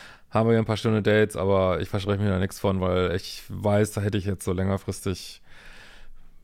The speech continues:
hätte ich keinen Bock, mich mit rumzuschlagen, mit, mit, ähm, also jetzt in deinem Fall mit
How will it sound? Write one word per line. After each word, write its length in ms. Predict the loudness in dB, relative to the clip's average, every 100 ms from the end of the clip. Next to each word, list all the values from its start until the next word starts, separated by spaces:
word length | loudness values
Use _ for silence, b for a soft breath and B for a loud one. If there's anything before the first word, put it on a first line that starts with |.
| -10 0
hätte 160 | 0
ich 80 | 2
keinen 140 | 0
Bock, 180 | 2 0
mich 140 | 0 0
mit 180 | 0
rumzuschlagen, 640 | -2 -2 -4 -2 -2 -2 -4
mit, 380 | -6 -10 -10
mit, 440 | -6 -6 -8 -12 -8
ähm, 840 | -4 -2 -2 -4 -4 -6 -8 -10 -4
also 220 | -2 0
jetzt 160 | 0
in 60 | 0
deinem 220 | 0 -2
Fall 260 | -2 -2 -2
mit 560 | -6 -8 -16 -8 -2